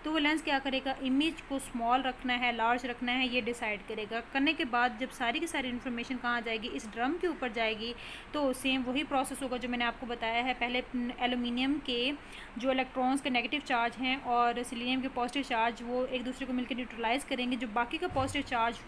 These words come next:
रह जाएगा उस पे हम toner क्या करेंगे, sprinkle करेंगे। sprinkle करने के बाद toner का negative, अ, किससे मिलेगा, toner का negative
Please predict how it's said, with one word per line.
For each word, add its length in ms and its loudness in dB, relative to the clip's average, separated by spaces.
रह 180 4
जाएगा 460 2
उस 280 -4
पे 140 2
हम 160 0
toner 480 2
क्या 140 6
करेंगे, 260 2
sprinkle 520 -6
करेंगे। 420 -2
sprinkle 400 -2
करने 220 0
के 80 -2
बाद 240 2
toner 280 0
का 140 0
negative, 500 0
अ, 1040 -2
किससे 300 -2
मिलेगा, 440 4
toner 260 2
का 100 2
negative 480 0